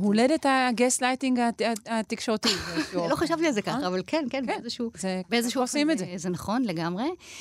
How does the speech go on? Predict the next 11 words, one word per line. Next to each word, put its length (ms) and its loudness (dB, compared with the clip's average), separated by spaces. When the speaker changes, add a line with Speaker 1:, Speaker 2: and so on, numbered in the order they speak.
Speaker 2:
אה, 60 4
ובעצם 800 2
בערך 300 2
שליש 340 4
מהנבדקים, 640 2
אה, 60 0
היו, 420 2
אה, 160 0
קונפורמים 640 2
למשהו 420 0
שהוא 680 -2